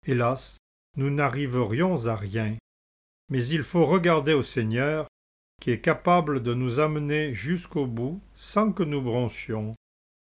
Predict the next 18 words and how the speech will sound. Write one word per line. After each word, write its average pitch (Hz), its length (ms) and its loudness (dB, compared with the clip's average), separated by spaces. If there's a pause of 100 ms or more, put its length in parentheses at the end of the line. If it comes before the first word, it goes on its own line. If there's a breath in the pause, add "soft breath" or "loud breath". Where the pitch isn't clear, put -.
(460)
Quel 107 220 0
jugement 147 640 0
de 120 140 -2
soi-même 151 580 2
dans 120 240 -2
toutes - 360 -6
ces 139 200 -4
choses ! 123 540 -4 (640)
Dieu 143 340 4
veut 139 200 0
nous 131 200 2
rappeler 143 540 2
la 110 140 0
position 160 680 -2
qu'il 131 220 -4
nous 117 200 -2
a 123 80 2
donnée, 117 440 -2